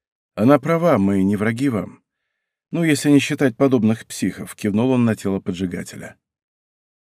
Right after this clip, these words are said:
«Значит», — поставил я ногу на голову валяющегося в отключке психа, «нам надо дождаться вашего начальства».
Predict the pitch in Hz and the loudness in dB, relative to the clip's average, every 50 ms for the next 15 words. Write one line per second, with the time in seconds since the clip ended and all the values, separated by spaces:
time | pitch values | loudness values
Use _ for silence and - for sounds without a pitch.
0 | _ 87 87 92 98 113 127 147 - - 175 - - 160 143 - - 143 135 131 | _ -10 -6 -2 0 2 2 2 0 -2 -6 -4 -2 -4 -4 0 0 2 4 4
1 | 123 120 120 113 113 120 139 147 143 147 131 117 117 123 127 131 135 139 139 143 | 4 4 4 4 4 4 2 2 2 2 4 4 4 4 4 2 2 2 2 2
2 | 127 117 110 104 104 113 110 - - 123 120 113 - 120 113 104 - - 101 98 | 2 2 2 4 2 2 0 -2 -4 -4 -6 -4 -4 -4 -4 -4 -2 -4 -4 -6
3 | 92 - - 104 - - - - - - - - - - - _ _ _ _ _ | -6 -6 -8 -10 -10 -8 -10 -10 -10 -10 -12 -16 -16 -16 -18 _ _ _ _ _
4 | _ _ _ _ _ _ - 95 110 127 139 147 147 151 160 147 151 139 139 131 | _ _ _ _ _ _ -2 2 4 4 4 4 4 2 0 0 0 2 2 2
5 | 117 104 131 147 143 - - 135 139 139 127 - 135 127 131 135 - - 175 170 | 2 4 2 2 0 0 0 0 0 0 0 -2 -2 0 0 0 0 -2 -2 -4
6 | 131 - - 92 90 90 - | -4 -6 -10 -12 -14 -14 -14